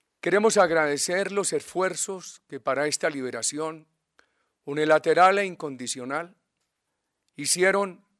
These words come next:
el presidente de Venezuela, el presidente Hugo Chávez, la honorable senadora Piedad Córdoba, y agradecer también al gobierno de Venezuela. Una reflexión a las farc.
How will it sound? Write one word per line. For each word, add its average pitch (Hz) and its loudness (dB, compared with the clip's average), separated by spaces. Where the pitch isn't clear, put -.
el 147 -4
presidente 147 -2
de 160 2
Venezuela, 151 -4
el 117 -18
presidente 135 -8
Hugo 143 -6
Chávez, 160 -4
la 143 4
honorable 156 4
senadora 143 -2
Piedad 127 -6
Córdoba, 175 -8
y 143 2
agradecer 135 0
también 151 -4
al 131 -8
gobierno 127 -4
de 123 -4
Venezuela. 110 -8
Una 143 0
reflexión 139 -6
a 139 -2
las 120 -10
farc. 139 -6